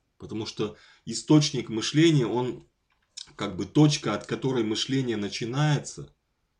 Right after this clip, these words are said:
она изначально ошибочна, она изначально ложная. Эта точка и есть ложное эго, когда мы, э, все, мы не можем даже мыслить, э, себя как-то иначе, чем как тело. Но нужно, <laughs> нужно понять, что, что даже когда мы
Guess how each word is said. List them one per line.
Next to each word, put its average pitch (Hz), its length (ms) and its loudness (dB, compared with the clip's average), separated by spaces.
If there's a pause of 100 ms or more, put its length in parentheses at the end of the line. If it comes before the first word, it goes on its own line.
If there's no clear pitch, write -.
(580)
она 113 340 -4
изначально 127 640 2
ошибочна, 117 880 0
она 101 200 -6
изначально 113 520 -4
ложная. 107 460 0
Эта 107 140 -6
точка 127 400 -6
и 98 40 -4 (160)
есть 113 140 -8
ложное 107 480 -4
эго, 90 260 -6
когда 90 240 -12
мы, 98 220 -10 (880)
э, 82 180 -18
все, - 280 -16
мы 110 180 -4
не 117 120 0
можем 135 420 4
даже 110 260 -2
мыслить, 131 600 0
э, 85 180 -12 (380)
себя 123 560 0
как-то 131 400 -4 (100)
иначе, 127 420 -2
чем 110 260 -4
как - 280 -8
тело. 107 440 -2
Но 95 280 -12 (440)
нужно, 113 380 -6
<laughs> 101 100 -12
нужно 107 320 -6
понять, 113 400 -6
что, - 260 -12
что - 200 -10
даже 107 280 -6
когда 110 240 -6
мы 107 220 -6